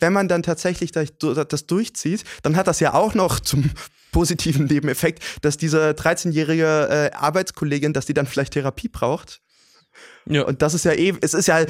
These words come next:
Speaker 1: eh für alle besser, wenn man in Therapie geht. Insofern tust du ihr damit ja indirekt dann sogar einen Gefallen.
Speaker 2: Genau.
Speaker 1: Ja.
Speaker 2: Das musst du vielleicht, wie gesagt, H R dann erklären, <laughs> dass du ihr einen Gefallen tust. Aber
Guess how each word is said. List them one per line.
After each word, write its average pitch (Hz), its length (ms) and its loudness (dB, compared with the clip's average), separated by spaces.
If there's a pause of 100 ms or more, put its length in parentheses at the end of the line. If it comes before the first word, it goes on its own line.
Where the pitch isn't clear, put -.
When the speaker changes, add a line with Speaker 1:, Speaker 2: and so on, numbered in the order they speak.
(200)
Speaker 1:
eh 202 140 4
für 175 220 2
alle 175 220 2
besser, 185 340 2
wenn 165 120 4
man 165 120 2
in 147 100 0
Therapie 170 500 0
geht. 165 320 0 (240)
Insofern 190 580 2 (320)
tust 220 300 2
du 214 60 2
ihr 190 160 2
damit 185 280 2
ja 165 80 4
indirekt 190 580 2
dann 170 100 2
sogar 156 260 2
einen 147 300 -4
Gefallen. 127 720 0
Speaker 2:
Genau. 107 360 -6 (300)
Speaker 1:
Ja. 143 240 0
Speaker 2:
Das 117 140 -6
musst 143 160 -2
du 143 40 -10
vielleicht, 147 640 0
wie 127 240 -4
gesagt, 131 400 0
H 123 180 -2
R 123 100 2
dann 117 160 -2
erklären, 113 540 -2 (180)
<laughs> - 420 -16
dass 120 180 -2
du 123 80 0
ihr 117 200 2
einen 110 120 2
Gefallen 107 440 0
tust. - 360 -6 (580)
Aber 127 460 4